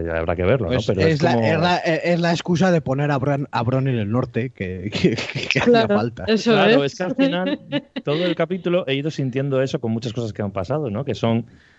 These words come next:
Speaker 1: pues eso, un capítulo para colocar a todo el mundo en la línea de salida, ¿no? Eh, como
Speaker 3: Sí, y también es un poco de poner un poco el, el guión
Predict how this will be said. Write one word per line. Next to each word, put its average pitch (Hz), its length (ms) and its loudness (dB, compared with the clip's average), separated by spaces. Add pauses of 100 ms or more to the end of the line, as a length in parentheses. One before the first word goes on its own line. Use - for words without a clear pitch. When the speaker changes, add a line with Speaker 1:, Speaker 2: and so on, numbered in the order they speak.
(100)
Speaker 1:
pues 92 160 -2
eso, 98 340 2
un 110 100 2
capítulo 127 520 2 (220)
para 98 220 0
colocar 104 300 2
a 127 80 2
todo 131 100 0
el 123 80 0
mundo 139 160 0
en 135 60 2
la 117 60 2
línea 117 200 0
de 107 60 0
salida, 92 340 -4
¿no? 143 240 -6
Eh, - 260 -6
como - 200 -2
Speaker 3:
Sí, 247 340 4
y 220 80 -4
también 233 400 2
es 294 160 0
un 277 160 2
poco 240 680 4
de 185 280 4
poner 196 380 2
un 226 80 2
poco 220 320 4
el, 196 300 4
el 180 400 4
guión 180 340 2